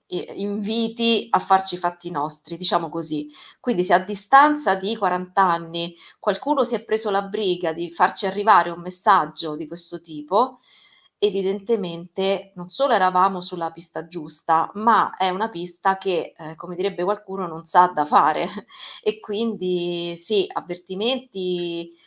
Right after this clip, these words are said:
eh, ce ne sono stati, e ripeto, la, la, la vicenda giudiziaria di Pasolini è, ehm,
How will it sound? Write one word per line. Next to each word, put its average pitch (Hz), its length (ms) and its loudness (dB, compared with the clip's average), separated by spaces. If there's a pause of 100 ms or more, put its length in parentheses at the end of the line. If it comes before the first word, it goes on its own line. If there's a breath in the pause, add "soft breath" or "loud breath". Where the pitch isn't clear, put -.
(160 loud breath)
eh, 147 220 -12
ce 156 120 -4
ne 160 80 -14
sono 165 200 -14
stati, 175 920 2
e 180 100 -8
ripeto, 185 600 0
la, 170 200 -4
la, 185 180 -2
la 175 160 -2
vicenda 220 540 4 (360 loud breath)
giudiziaria 226 540 -2
di 240 120 -2
Pasolini 226 800 0 (120)
è, 208 420 2
ehm, 175 680 -6